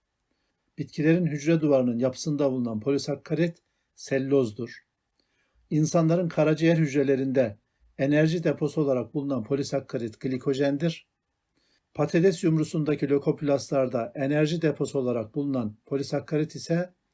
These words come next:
nişastadır. O halde doğru cevap A'dır. Evet, bu polisakkaritler acaba insanın sindirim sisteminde sindirilir mi? Nişasta ve glikojen sindirilir.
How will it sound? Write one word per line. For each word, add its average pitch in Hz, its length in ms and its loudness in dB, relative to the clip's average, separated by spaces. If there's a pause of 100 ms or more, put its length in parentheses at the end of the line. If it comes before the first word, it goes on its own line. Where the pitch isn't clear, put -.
(380)
nişastadır. 135 800 -4 (320)
O 156 160 -2
halde 123 340 0
doğru 143 280 2
cevap 135 380 -2
A'dır. 117 680 -10 (3250)
Evet, 170 340 2
bu 175 100 -2
polisakkaritler 175 840 0
acaba 160 440 2
insanın 165 380 0
sindirim 160 440 0
sisteminde 151 720 -4 (180)
sindirilir 135 640 -2
mi? 104 220 -6 (880)
Nişasta 170 560 2
ve 170 80 6
glikojen 170 880 0
sindirilir. 135 880 -4